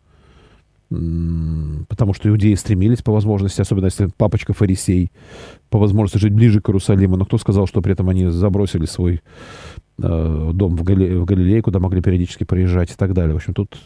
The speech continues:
м, я, например, особых противоречий не вижу. А, событие исцеления кровоточивой по синоптикам было не в Иудее, а в Галилее. Ну, ну да, логично. Магдала — это также Галилея. Ну да,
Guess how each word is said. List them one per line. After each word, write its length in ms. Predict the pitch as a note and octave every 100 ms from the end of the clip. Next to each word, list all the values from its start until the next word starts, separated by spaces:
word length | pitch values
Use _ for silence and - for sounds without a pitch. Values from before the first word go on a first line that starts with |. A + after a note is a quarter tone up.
| _
м, 760 | - - - - - - - -
я, 160 | A2
например, 460 | A#2 - G#2+ F#2 -
особых 280 | A2 A2+ G2+
противоречий 440 | F#2+ G#2+ G2+ G2
не 80 | G2
вижу. 300 | G2+ E2+ G2 - _ _ _ _ _ - - - - - _ G#2
А, 580 | G2+ G2+ G2 F#2+ F#2 G2
событие 420 | - A#2 A#2+ A2+
исцеления 360 | - A#2 A2+ G#2+
кровоточивой 880 | A2 G#2 G2+ A2+ G#2 - - C#3+
по 80 | A#2
синоптикам 480 | G#2+ A2 B2 - G#2+
было 180 | G#2 A2+
не 140 | A2
в 100 | G#2+
Иудее, 280 | G#2 F#2 C3+
а 20 |
в 40 | A2+
Галилее. 460 | A#2 G#2+ F2 D#2+
Ну, 140 | D#2 D#2+
ну 180 | F2+
да, 240 | A#2 F#2 G2
логично. 560 | A2 E2+ D2+ - A#2 - _ - - - _ -
Магдала — 600 | G#2+ F#2 G2+ G#2+ C3 B2
это 140 | -
также 220 | - G#2
Галилея. 460 | G#2+ A2 G2+ E2+ D2+
Ну 100 | G#2
да, 280 | F#2 D#2